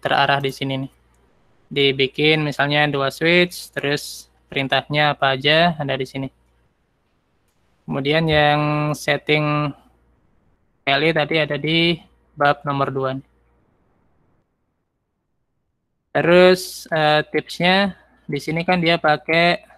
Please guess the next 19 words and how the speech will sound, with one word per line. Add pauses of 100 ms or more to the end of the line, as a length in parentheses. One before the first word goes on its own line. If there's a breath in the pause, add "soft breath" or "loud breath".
(180)
eh,
A
R
dua
dua
ratus
nih. (1300)
Nah,
ini (240)
biasanya
kalau
saya
coba
yang
itu (1600)
kadang
ngehang
nih. (360)
Jadi